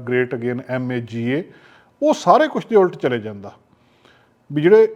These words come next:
ਇਹਨਾਂ ਨੇ ਕਿਹਾ ਹੁਣ ਟਰੰਪ ਨੇ ਕਿ ਜਿਹੜੇ ਫਾਰਨ ਵਰਕਰ ਨੇ, ਉਹ ਸਾਡੀ ਲੋੜ ਆ, ਕਿਉਂਕਿ ਸਾਡੇ ਕੋਲ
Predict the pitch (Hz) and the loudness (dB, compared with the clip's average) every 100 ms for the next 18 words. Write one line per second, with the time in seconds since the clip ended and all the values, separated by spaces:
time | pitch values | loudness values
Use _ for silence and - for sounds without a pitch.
0 | 196 190 240 240 196 208 185 190 185 185 | -4 -4 -4 0 4 4 2 -2 -6 0
1 | 165 190 190 165 175 220 226 - 147 147 | 0 0 -4 -8 -6 -6 -6 -2 2 4
2 | 170 196 175 147 - 160 143 123 156 190 | 4 0 -2 -2 -2 -4 -2 -6 -6 -8
3 | - - 180 180 175 170 208 185 139 151 | -14 -6 -4 0 0 0 -2 0 4 6
4 | 170 139 107 - - - _ - 170 202 | 4 4 -2 -12 -20 -20 _ -10 -6 -2
5 | 160 147 175 175 170 170 156 180 | 0 0 -2 0 0 2 2 0